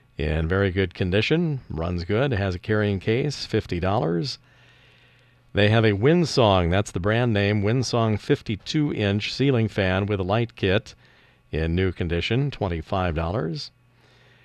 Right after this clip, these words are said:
Uh, they've got a twelve quart case of five W twenty Mobil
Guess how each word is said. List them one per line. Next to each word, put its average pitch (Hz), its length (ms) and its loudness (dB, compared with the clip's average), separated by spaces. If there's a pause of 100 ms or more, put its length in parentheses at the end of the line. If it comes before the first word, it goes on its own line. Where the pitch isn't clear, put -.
(320)
Uh, 117 360 4
they've 120 140 2
got 127 120 4
a 107 60 0
twelve 139 360 2
quart 139 360 2
case 156 500 0
of 107 340 2
five 127 340 2
W 123 280 2
twenty 127 360 2
Mobil 120 580 0